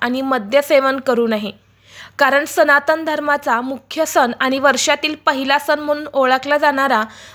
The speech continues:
मकर संक्रांत हा सण दान, उपासना आणि त्यागाचा सण मानला जातो. त्यामुळे प्रत्येक व्यक्तीने मांस व मद्य सेवन करू नये. तसेच या दिवशी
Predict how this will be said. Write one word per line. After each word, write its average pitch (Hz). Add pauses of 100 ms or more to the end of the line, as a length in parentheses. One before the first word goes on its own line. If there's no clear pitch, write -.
(120)
मकर 277
संक्रांत 311
हा 269
सण 247
दान, 254
उपासना 262 (400)
आणि 262 (100)
त्यागाचा 269
सण 302
मानला 233
जातो. 220 (720)
त्यामुळे 294 (380)
प्रत्येक 330
व्यक्तीने 269 (120)
मांस 269 (460)
व 269
मद्य 262
सेवन 277
करू 269
नये. 233 (300)
तसेच 320
या 277
दिवशी 269